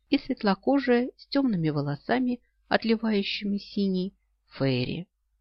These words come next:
И, надо сказать, думала так не только я. Многие Эльроу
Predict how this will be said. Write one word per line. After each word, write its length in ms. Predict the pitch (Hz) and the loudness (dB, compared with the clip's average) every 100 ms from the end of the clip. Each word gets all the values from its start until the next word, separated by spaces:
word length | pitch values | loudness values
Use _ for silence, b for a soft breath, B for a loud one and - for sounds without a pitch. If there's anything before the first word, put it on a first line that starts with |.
| _ _ _ | _ _ _
И, 100 | 160 | 0
надо 180 | 165 165 | 2 0
сказать, 440 | 170 - 214 277 294 _ | -2 -2 2 2 0 _
думала 380 | 180 240 269 262 | -4 2 2 2
так 260 | - 240 - | 0 -2 -2
не 100 | 202 | -8
только 320 | 202 220 - 233 | -4 -6 -4 -4
я. 220 | - 120 - _ _ _ _ _ - | 0 -2 -4 _ _ _ _ _ -6
Многие 460 | 160 151 143 139 | 0 0 0 -2
Эльроу 600 | - 135 135 131 170 277 | -2 -2 -2 -2 -2 -4